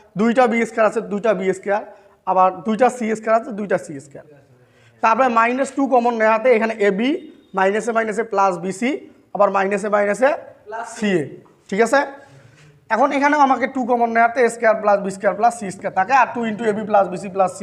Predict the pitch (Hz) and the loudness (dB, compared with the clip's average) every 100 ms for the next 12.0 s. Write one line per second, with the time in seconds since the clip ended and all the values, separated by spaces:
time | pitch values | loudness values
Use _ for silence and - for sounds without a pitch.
0 | 220 - - - - - 208 196 202 196 | 2 2 -2 -16 -20 -8 -2 2 2 2
1 | 196 233 190 180 170 135 151 - - - | 0 0 0 2 2 -2 -10 -16 -20 -20
2 | - _ _ _ _ _ - 220 226 226 | -20 _ _ _ _ _ 2 4 4 4
3 | 247 214 202 226 247 240 214 220 247 220 | 2 2 0 -4 0 0 0 -2 0 0
4 | 196 165 143 131 _ _ _ _ _ 214 | 0 -4 -6 -16 _ _ _ _ _ 0
5 | 208 262 254 254 214 208 214 311 240 220 | 4 4 4 0 0 0 4 2 2 2
6 | 208 208 202 220 247 214 196 185 185 190 | 2 2 0 0 0 0 -2 -2 -6 -6
7 | 175 208 240 180 185 165 147 135 135 - | -4 0 0 0 -4 -4 -4 -8 -16 -20
8 | _ _ _ _ _ _ 175 180 175 175 | _ _ _ _ _ _ 2 2 2 -2
9 | - 185 208 220 214 220 226 190 196 202 | -6 -4 0 2 4 6 6 4 0 0
10 | 180 180 180 170 180 208 247 349 - _ | 0 -2 -6 -6 -4 -2 -2 -4 -16 _
11 | _ _ - 165 156 180 196 190 196 196 | _ _ -4 -2 -2 -2 0 -2 -2 -6